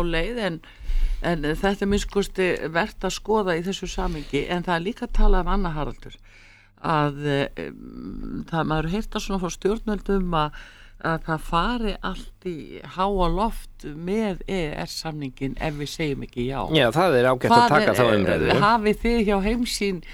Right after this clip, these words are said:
Speaker 1: áttað ykkur á því hvað það er sem fer í háa loft?
Speaker 2: Já, við, við höfum náttúrulega eins og aðrir leitað logandi ljósi að því og, og ekkert kemur út úr þeirri leit, það er bara myrkur.
Speaker 1: Mm.
Speaker 2: Uh, það er gert ráð fyrir því í þessum E E S samningi og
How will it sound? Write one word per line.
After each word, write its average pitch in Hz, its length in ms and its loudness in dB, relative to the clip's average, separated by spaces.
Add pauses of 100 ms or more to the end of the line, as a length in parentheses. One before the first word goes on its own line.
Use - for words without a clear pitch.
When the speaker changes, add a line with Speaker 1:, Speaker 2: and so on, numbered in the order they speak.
(140)
Speaker 1:
áttað 185 420 2
ykkur 170 160 0
á 202 140 6
því 156 180 0
hvað 175 320 2
það 214 160 2
er - 160 -2
sem 156 160 2
fer 165 160 2
í 143 80 2
háa 131 200 6 (120)
loft? - 280 -8 (220)
Speaker 2:
Já, 117 180 6
við, 107 300 4
við 113 180 4
höfum 123 160 4
náttúrulega 107 480 0
eins 95 80 -4
og 101 80 2
aðrir 98 320 4
leitað 104 380 4
logandi 95 340 4
ljósi 113 320 4
að 101 240 4
því 107 140 0 (220)
og, 78 360 0
og 85 400 -10
ekkert - 400 -6
kemur 107 240 2
út 131 240 -2
úr - 80 -2
þeirri 101 240 4
leit, 101 400 0
það 98 300 0
er 95 100 -2
bara 90 180 0
myrkur. 104 520 -4 (180)
Speaker 1:
Mm. 147 220 -16 (220)
Speaker 2:
Uh, 92 340 -8 (800)
það 127 340 0
er 110 100 -2
gert - 320 -2
ráð 202 240 2
fyrir 117 240 -4
því 143 240 -6
í 92 160 -8
þessum 101 320 -4
E 98 60 0
E 110 160 0
S - 100 -4
samningi 76 480 -4
og 64 80 -16